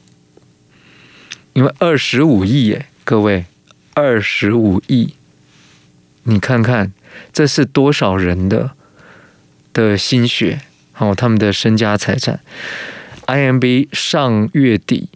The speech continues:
遭到涉嫌，就是遭报呢涉嫌诈骗吸金。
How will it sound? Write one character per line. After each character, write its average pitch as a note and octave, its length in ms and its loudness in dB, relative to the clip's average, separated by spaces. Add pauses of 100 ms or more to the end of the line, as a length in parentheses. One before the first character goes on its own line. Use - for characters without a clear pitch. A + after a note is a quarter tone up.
(260)
遭 A#2+ 280 0
到 A#2+ 200 0
涉 A2+ 260 0
嫌， B1+ 340 -4 (560)
就 A#2+ 160 0
是 G#2+ 500 0 (480)
遭 A#2+ 200 -2
报 A2+ 260 0
呢 G2 140 0
涉 C3 180 -2
嫌 A2 400 -4
诈 A#2+ 300 -2
骗 A2+ 400 -2
吸 A2+ 340 -2
金。 A2 400 0